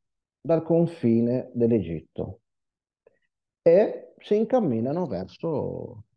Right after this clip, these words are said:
Israele, Sinai, eccetera, eccetera. Cosa succede? Il faraone li rincorre. Nel punto di vista,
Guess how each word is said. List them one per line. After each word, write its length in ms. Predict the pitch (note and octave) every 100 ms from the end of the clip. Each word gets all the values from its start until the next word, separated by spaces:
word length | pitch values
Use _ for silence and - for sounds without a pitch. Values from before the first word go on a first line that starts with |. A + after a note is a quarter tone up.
| _ _
Israele, 1080 | - G#2+ C3 G2 B2+ D#3 B2+ G#2 G2 G2 F#2
Sinai, 840 | - A2+ F#2 G#2+ C#3+ C3 A#2 G2+ G2+
eccetera, 360 | F#2+ A#2 G2+
eccetera. 560 | F2+ D#2 D2+ D#2 F2 - _ _ _ _ _ _ _ _ _ - - _ _ _
Cosa 180 | A#3+
succede? 640 | D4+ C3+ - D#2 F2+ B2+ - _ _ _ _ _ _ _ _ _ _ _ _ _ _ _ _ _ _ -
Il 140 | E3+
faraone 400 | A3 A3+ G#3+ C4
li 140 | A#3
rincorre. 800 | A#3 B3 - G#2 F#2+ F2+ G2+ - _ _ _ _ _ _ _ _ _ _ _ _ _ _ _ _ _ _ _ _ _ _ - _ _ _ _ _ _ _ _ _ _ _ _ _ _ _
Nel 640 | E3+ F#3+ G3+ F#3+ F#3+ - -
punto 280 | C4+ D4
di 100 | G#3
vista, 440 | F#3 G3 F#3+ G3